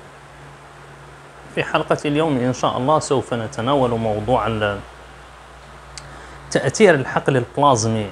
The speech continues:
آه، لل-، ال-، الكوكب المذنب أو الكوكب الطارق عند وصولنا أو عند دخول الأرض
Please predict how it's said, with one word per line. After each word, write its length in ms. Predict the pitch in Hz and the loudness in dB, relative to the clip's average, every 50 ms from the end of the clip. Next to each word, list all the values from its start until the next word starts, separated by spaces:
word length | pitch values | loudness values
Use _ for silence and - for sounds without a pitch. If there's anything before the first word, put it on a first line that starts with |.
| - - | -10 -14
آه، 720 | 101 - - 120 117 110 110 98 90 - 87 95 92 90 - | -14 -12 -10 -10 -8 -8 -8 -8 -8 -8 -10 -10 -10 -10 -8
لل-، 360 | 131 123 123 123 120 113 101 | -6 -4 -2 -2 0 0 0
ال-، 920 | 117 120 117 117 117 113 110 107 107 110 110 110 110 110 107 104 107 113 | 0 0 0 0 0 0 0 0 0 0 -2 -2 -4 -4 -4 -4 -4 -4
الكوكب 500 | 110 - - 151 147 147 - 143 123 110 | -4 0 0 2 2 2 2 0 0 0
المذنب 760 | 113 107 107 104 104 104 101 107 143 165 165 143 117 120 127 | 0 -2 -2 -2 -4 -2 -2 -2 -2 0 0 0 0 0 0
أو 420 | 113 104 110 110 107 107 104 101 104 | -2 -2 -2 -2 -2 -2 -2 -4 -4
الكوكب 500 | 104 110 - 143 143 139 - 123 107 110 | -6 -2 0 0 0 0 0 0 0 0
الطارق 480 | 110 - - - 135 151 170 180 175 175 - - - - - - - - - - - 113 | -2 -2 -2 0 2 2 2 2 0 -4 -8 -16 -20 -20 -20 -20 -20 -20 -20 -14 -10 -6
عند 380 | 107 120 156 160 135 113 113 | -2 0 2 2 2 4 4
وصولنا 960 | 117 117 127 135 135 123 117 117 110 - - 151 143 135 123 120 117 120 117 - | 4 6 6 4 4 2 2 0 0 -2 0 0 0 2 2 0 0 -2 -2 -2
أو 120 | 143 135 | -2 -2
عند 260 | 117 123 147 147 120 117 | -2 -2 0 0 2 2
دخول 440 | 110 113 113 - - 165 165 143 | 2 0 -2 0 2 2 2 4
الأرض 400 | 127 117 110 - 117 135 147 135 | 2 2 2 2 2 2 0 0